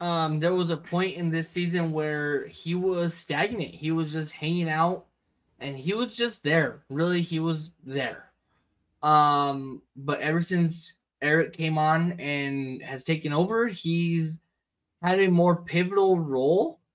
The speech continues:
in what is going on. I mean,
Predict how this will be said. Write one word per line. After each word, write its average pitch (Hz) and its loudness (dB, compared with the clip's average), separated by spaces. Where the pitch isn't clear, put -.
in 143 -6
what 147 0
is 156 -2
going 143 0
on. 165 0
I 139 -10
mean, 131 -4